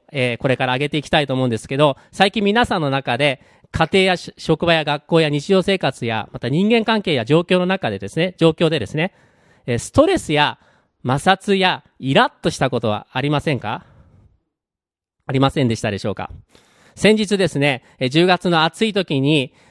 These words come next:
私は自動販売機で冷たいブラックコーヒーを買おうとですね、えー、自動販売機に行ってですね、ボタンを押したんです。そして押したらですね、なんと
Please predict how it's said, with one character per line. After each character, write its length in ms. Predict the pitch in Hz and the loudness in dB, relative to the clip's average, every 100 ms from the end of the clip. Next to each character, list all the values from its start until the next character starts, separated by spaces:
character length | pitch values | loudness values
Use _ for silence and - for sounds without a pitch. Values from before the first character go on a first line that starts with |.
| - | -8
私 320 | 131 156 175 | 0 0 0
は 80 | 143 | -2
自 160 | 135 | 2
動 200 | 165 233 | 4 4
販 260 | - 214 208 | 2 -2 0
売 220 | 214 202 | 0 -2
機 120 | - | -2
で 240 | 135 123 120 - - | -2 -2 -4 -16 -6
冷 220 | 160 208 | 0 0
た 180 | 214 220 | 2 0
い 60 | 208 | 2
ブ 200 | 147 170 | 4 4
ラ 120 | 220 | 2
ッ 40 | |
ク 180 | - 247 | -2 -2
コ 160 | - 233 | 4 4
ー 20 | |
ヒ 140 | - | 4
ー 100 | 226 | 2
を 60 | 156 | 2
買 160 | - 156 | 2 0
お 80 | |
う 60 | 160 | 0
と 120 | 143 | -2
で 80 | 107 | -4
す 100 | 147 | -2
ね、 220 | 151 113 - - - | -2 -2 -6 -14 -4
え 160 | 127 | -2
ー、 40 | 127 | 0
自 120 | 127 | 0
動 80 | 156 | 0
販 140 | 151 | 0
売 160 | 160 156 | -2 -2
機 100 | 127 | -2
に 60 | |
行 100 | 117 | -2
っ 20 | |
て 120 | - 135 | -2 -2
で 100 | 113 | -2
す 80 | |
ね、 240 | 131 131 113 _ _ | -2 -2 -4 _ _
ボ 120 | 127 | -2
タ 100 | 135 | 2
ン 60 | 190 | 2
を 80 | 185 | 2
押 100 | 180 | 0
し 20 | |
た 160 | 226 220 | 0 0
ん 40 | |
で 100 | 127 | -2
す。 160 | - - - - _ _ _ | -8 -18 -20 -20 _ _ _
そ 100 | - | -4
し 80 | 170 | 0
て 180 | 214 190 | 0 0
押 180 | 185 180 | 2 2
し 80 | - | 2
た 140 | 262 | 2
ら 80 | 247 | 2
で 80 | 175 | 0
す 120 | - | 0
ね、 200 | 160 131 - - | 0 0 -4 -6
な 180 | 143 208 | 0 0
ん 100 | 226 | 0
と 320 | - 180 123 | 2 2 0